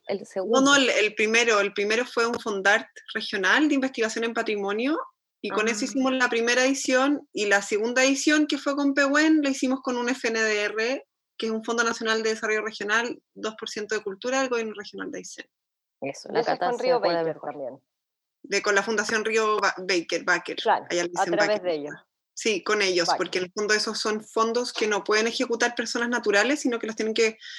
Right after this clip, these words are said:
Speaker 2: ejecutar O N G o agrupaciones, juntas de vecinos, asociaciones, etcétera. Entonces, eh, lo trabajamos con ellos. Justamente por lo que decía la Javi, que este lindo libro <laughs> se vendió súper rápido. O sea, ¿cuántas copias hicimos?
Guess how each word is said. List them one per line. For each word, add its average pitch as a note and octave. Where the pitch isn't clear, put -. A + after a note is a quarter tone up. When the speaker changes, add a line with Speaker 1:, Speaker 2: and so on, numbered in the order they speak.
Speaker 2:
ejecutar G3+
O G3+
N G3
G G#3
o G3+
agrupaciones, F#3+
juntas G3
de F#3
vecinos, F#3+
asociaciones, F3+
etcétera. -
Entonces, E3+
eh, F3
lo F3
trabajamos F3
con -
ellos. -
Justamente A3+
por A3+
lo A3
que G#3
decía G#3+
la G#3
Javi, A3
que F#3+
este G3
lindo G#3+
libro G#3+
<laughs> -
se G#3
vendió G#3
súper A#3+
rápido. F#3+
O E3+
sea, G#3+
¿cuántas B3+
copias D#4+
hicimos? D#4